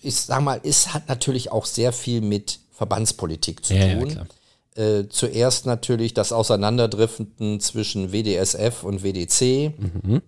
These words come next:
Speaker 1: äh, dann die Gründung auch neuer internationaler Verbände, die ja jetzt auch noch ein Tower Ballroom Festival
Speaker 2: Genau.
Speaker 1: machen, gerade
Speaker 2: Ja.
Speaker 1: im Moment.
Speaker 2: Gerade im Moment, ja.
Speaker 1: Und, äh, w-,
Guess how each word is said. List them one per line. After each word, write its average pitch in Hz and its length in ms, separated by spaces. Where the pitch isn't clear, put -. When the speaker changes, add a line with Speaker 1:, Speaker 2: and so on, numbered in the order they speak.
Speaker 1:
äh, 107 320
dann 104 380
die 110 120
Gründung 113 1120
auch 104 200
neuer 120 600
internationaler 120 840
Verbände, 117 540
die 110 160
ja 104 100
jetzt 110 240
auch 104 160
noch 104 200
ein 90 200
Tower 156 380
Ballroom 143 680
Festival 135 640
Speaker 2:
Genau. 98 160
Speaker 1:
machen, 135 240
gerade 135 400
Speaker 2:
Ja. 117 60
Speaker 1:
im 135 80
Moment. 131 380
Speaker 2:
Gerade 101 220
im 98 80
Moment, 98 440
ja. 87 220
Speaker 1:
Und, 120 600
äh, 117 240
w-, 107 40